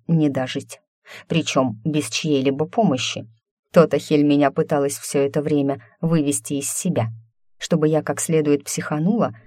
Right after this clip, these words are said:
и у нее бы приотлично все срослось. Прямо как края аккуратно зашитой ранки. Я прикусила губу, а потом выдохнула и решилась. «Дьяр, можно просьбу?» Порывы ветра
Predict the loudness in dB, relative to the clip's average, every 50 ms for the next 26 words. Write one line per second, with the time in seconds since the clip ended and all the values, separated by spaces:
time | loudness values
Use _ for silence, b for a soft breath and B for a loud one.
0 | b b b 2 2 4 4 4 4 4 4 4 4 4 2 0 2 2 2 2
1 | 2 0 0 0 0 0 0 -2 -4 -4 -4 -4 -4 -6 -4 -2 0 0 0 -2
2 | -4 -6 -4 -2 -2 -2 -2 -4 -6 -6 -6 -6 -6 -8 -10 -10 -12 _ _ _
3 | _ _ _ 0 2 2 2 2 2 2 2 0 0 0 0 2 2 2 2 0
4 | 0 -2 -4 -6 -6 -4 -2 0 0 0 0 0 -2 -2 -2 -2 -2 -4 -2 -2
5 | -4 -2 2 2 4 4 4 2 0 -2 -6 -8 -12 -14 b b b b b b
6 | b b 4 4 4 2 0 -2 -2 -4 -4 -2 -2 -2 -2 -2 -2 -4 -2 -2
7 | -4 -4 -6 _ _ _ _ _ _ _ _ -2 0 2 2 2 2 0 0 0
8 | 0 0 -2 -2 0 0 0 2 0 0 b b b b b b -2 0 0 0
9 | -2 -4 -4 -4 -4 -4 -4 -6 -8 -12 -16 -18 -20 _ _ _ _ _ _ _
10 | -6 -2 0 0 0 0 0 -4 -10 -16 _ _ _ _ 0 2 4 4 4 2
11 | -2 -4 -2 -2 -4 -4 -4 -6 -8 -8 -10 -10 -12 _ _ _ _ _ _ _
12 | _ 0 2 4 4 4 4 4 4 2 2 2 2 2 2 0 -2 -2